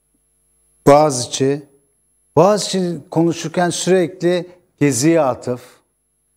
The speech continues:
Ve bu sırada Gezi davalarında, yani Osman Kavala üzerinden yürüyen davalarda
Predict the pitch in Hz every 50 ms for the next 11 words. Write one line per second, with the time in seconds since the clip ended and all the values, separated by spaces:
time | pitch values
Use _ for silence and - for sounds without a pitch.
0 | _ _ _ - 160 185 202 233 - - - 240 226 214 202 180 170 185 202 214
1 | 208 196 - - _ _ _ _ _ - 139 147 143 170 240 240 208 220 196 180
2 | 170 160 160 156 156 151 147 147 143 143 143 135 135 131 139 139 139 143 143 147
3 | 151 147 143 139 - - 151 160 160 156 - - 160 175 202 226 226 220 208 185
4 | 156 147 165 156 151 147 147 147 143 143 139 131 131 143 139 135 135 131 120 123
5 | 139 135 135 131 131 131 131 135 135 147 160 190 190